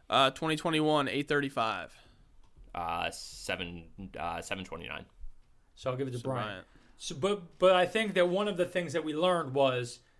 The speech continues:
Speaker 3: they haven't been too dissimilar in those windows.
Speaker 2: I, I would say Chris Bryant's better.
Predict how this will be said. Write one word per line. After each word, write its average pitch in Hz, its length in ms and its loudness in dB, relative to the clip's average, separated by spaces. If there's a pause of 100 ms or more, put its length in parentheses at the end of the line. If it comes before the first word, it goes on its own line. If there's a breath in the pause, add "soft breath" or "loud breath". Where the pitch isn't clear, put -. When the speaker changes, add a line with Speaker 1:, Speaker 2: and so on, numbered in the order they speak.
(120 soft breath)
Speaker 3:
they 160 120 -2
haven't 202 480 0
been 208 220 2
too 220 220 -8
dissimilar 156 680 -6 (880 soft breath)
in 180 220 0
those 165 240 4
windows. 131 600 -8
Speaker 2:
I, 113 180 -2
I 92 140 2
would 95 120 0
say 80 100 -6
Chris - 220 -10
Bryant's 71 260 -8
better. 76 400 -4